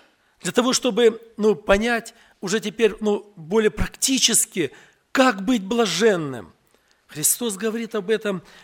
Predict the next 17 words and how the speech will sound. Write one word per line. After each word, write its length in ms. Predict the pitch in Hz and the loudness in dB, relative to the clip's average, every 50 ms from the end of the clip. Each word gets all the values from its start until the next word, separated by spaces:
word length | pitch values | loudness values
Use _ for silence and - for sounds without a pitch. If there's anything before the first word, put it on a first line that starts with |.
| _ | _
в 40 | - | -10
Евангелии 360 | 180 185 214 214 175 180 208 | -2 0 0 0 2 2 0
от 100 | 202 208 | 0 0
Луки 380 | 208 208 190 - 240 233 208 208 - | -4 -8 -8 -6 -2 0 0 0 -2
в 160 | - 160 160 | -6 -4 -4
одиннадцатой 540 | 185 175 180 202 180 180 165 - - 214 175 | -4 -4 -4 -4 -6 -4 -4 -2 -2 -2 -4
главе, 320 | 160 180 185 170 196 202 | -2 -4 -4 -4 -4 -6
двадцать 300 | 175 165 165 180 165 - | -6 -4 -8 -8 -6 -6
восьмой 340 | - 190 - - 190 185 180 | -6 -6 -6 -6 -4 -4 -2
стих: 360 | 175 - - - 175 135 - - - - - _ _ _ - | -2 -4 -4 -4 -6 -8 -8 -12 -18 -20 -20 _ _ _ -16
«Блаженны 520 | 127 147 180 196 165 156 233 240 220 220 | -12 -10 -8 -8 -4 -4 -2 -2 -2 -2
слушающие 720 | - - - 247 269 240 - - - 135 123 - - - | -2 -2 -4 -4 -6 -6 -6 -8 -6 -6 -6 -6 -6 -4
слово 560 | 120 - - 131 127 120 113 107 101 92 85 _ _ _ _ _ _ _ _ _ _ _ | -4 -4 -4 -6 -8 -10 -10 -12 -14 -18 -20 _ _ _ _ _ _ _ _ _ _ _
и 280 | - 214 214 208 190 185 _ _ _ _ | -10 -10 -8 -8 -10 -14 _ _ _ _
исполняющие 960 | _ 185 - - - 151 123 117 123 143 151 147 131 117 - - - - 113 104 | _ -6 -6 -6 -6 -12 -14 -14 -14 -14 -16 -16 -12 -8 -8 -8 -8 -8 -12 -18
его». 380 | 107 110 104 104 101 95 - _ _ _ _ _ _ _ _ _ _ _ _ _ _ _ _ _ _ _ | -20 -20 -20 -20 -20 -20 -20 _ _ _ _ _ _ _ _ _ _ _ _ _ _ _ _ _ _ _
Нахожу, 520 | - 165 - - 202 - - 208 202 175 | -12 -8 -6 -4 -4 -2 -2 -4 -4 -6